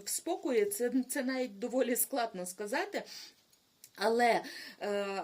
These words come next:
по картам, е, справа в тому, що тут є якийсь контроль ситуації, і говорять про те, що, власне, цей контроль має спрацювати.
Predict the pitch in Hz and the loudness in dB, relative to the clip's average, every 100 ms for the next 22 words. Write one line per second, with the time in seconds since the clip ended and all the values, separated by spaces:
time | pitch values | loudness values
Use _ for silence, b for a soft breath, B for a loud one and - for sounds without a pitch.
0 | - 262 262 311 427 269 202 190 202 208 | 0 0 2 -2 -2 -2 -4 -4 0 2
1 | 202 196 190 - 262 285 269 - 339 381 | 2 0 -4 -4 0 0 0 -4 -4 -4
2 | - 262 - 285 214 254 320 247 - 277 | -4 -4 -4 -8 -4 -2 0 -2 -2 -4
3 | - 233 226 262 262 - 240 233 214 175 | -2 -4 2 2 2 -2 -2 -2 0 0
4 | 175 196 196 262 440 B B B 262 247 | -2 -8 -6 -6 -8 B B B -2 2
5 | 254 254 294 269 262 254 254 269 339 403 | 2 2 2 2 0 -4 -2 0 0 0
6 | - 240 233 285 359 262 220 254 247 233 | -2 0 0 0 0 -2 0 0 0 -4
7 | 220 262 330 247 233 247 247 - - 208 | -4 0 2 0 0 0 0 -2 -4 -6
8 | - 202 202 180 262 | -4 -2 -2 -2 -4